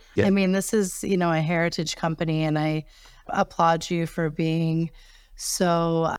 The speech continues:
Speaker 2: groundbreaking in all that it encapsulates, um, children's nutrition.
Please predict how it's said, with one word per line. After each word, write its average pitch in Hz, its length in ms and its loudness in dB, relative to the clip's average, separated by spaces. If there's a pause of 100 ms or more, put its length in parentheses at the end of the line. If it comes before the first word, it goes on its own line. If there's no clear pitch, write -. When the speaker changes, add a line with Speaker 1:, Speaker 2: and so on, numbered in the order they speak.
Speaker 2:
groundbreaking 165 1300 0
in 156 580 -2 (840)
all 160 440 4
that 160 280 0
it - 160 -6
encapsulates, 151 1200 0
um, 143 300 2
children's 180 640 -2
nutrition. 247 720 2